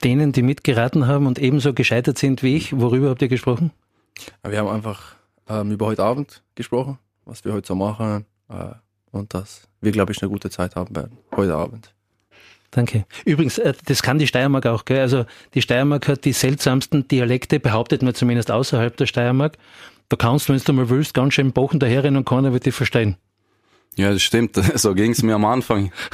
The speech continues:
Speaker 1: <laughs>
Speaker 3: Weil wir haben ein, zwei Kandidaten im Team, die was so reden. Und, ähm, an, am Anfang kennt man halt ein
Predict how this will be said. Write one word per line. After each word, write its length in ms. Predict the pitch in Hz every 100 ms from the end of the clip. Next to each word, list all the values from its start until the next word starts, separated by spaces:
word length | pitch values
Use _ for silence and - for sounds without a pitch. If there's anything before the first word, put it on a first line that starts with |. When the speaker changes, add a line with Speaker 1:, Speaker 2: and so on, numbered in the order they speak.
| -
Speaker 1:
<laughs> 340 | 123 - - -
Speaker 3:
Weil 200 | 92 92
wir 120 | 95
haben 180 | 104 110
ein, 160 | 104 117
zwei 380 | - 110 107 101 -
Kandidaten 680 | 104 104 101 101 107 - 104
im 140 | 98
Team, 260 | - 107 101
die 340 | 104 101 98
was 200 | 98 -
so 140 | 98 95
reden. 380 | 98 117 139 - _ _ _ _ _ _
Und, 480 | 98 95 95 95 - _ 95
ähm, 340 | 92 92 92
an, 240 | 87 90 98
am 160 | 92 92
Anfang 360 | 95 104 104 98
kennt 220 | 107 104
man 120 | 101
halt 280 | 107 101 -
ein 120 | 117